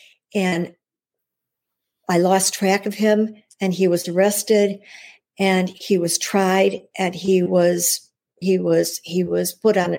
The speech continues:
you know, trial in a show trial, um, in which, by the way, he wanted, <clears throat> he asked in his trial in Moscow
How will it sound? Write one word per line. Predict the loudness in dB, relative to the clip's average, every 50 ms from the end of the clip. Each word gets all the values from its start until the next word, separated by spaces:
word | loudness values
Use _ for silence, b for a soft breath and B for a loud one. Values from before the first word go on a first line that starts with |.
| -2 _
you | 0 2
know, | 2 0 -2
trial | -4 -6 -4 0 2 2 4 4 2
in | 2 0
a | -4
show | -2 0 2 2 2
trial, | 0 -4 -4 -2 -2 0 0 -2 -2 -6 B B B B B B B B B B B B B B _ -4
um, | -2 0 0 0 0 0 -2 -4 -6 -6 -10 -8 _
in | 0 2 2 4
which, | 4 2 2 2 0 -4 -6 -2 _
by | 0 0 2
the | 0 0
way, | 0 0 0 0 0 -2 -4 -6 -8 b b b b b b b b b
he | _ 0 2 2 4
wanted, | 4 2 2 2 4 4 2 2 0 -6 -14
<clears throat> | _ 2
he | 2 2 2 2 2 2 2 2 2 2
asked | 2 0 0 0 -2 -4
in | -4 -2
his | -2 -2 -4 -4
trial | -6 -2 0 2 4 4 4 4 2 2 -2 -10 _
in | -4 -2 -2 -2
Moscow | -2 0 -2 -2 -2 -4 -6 -4 -4 -2 -2 -2 -2 -4 -4 -8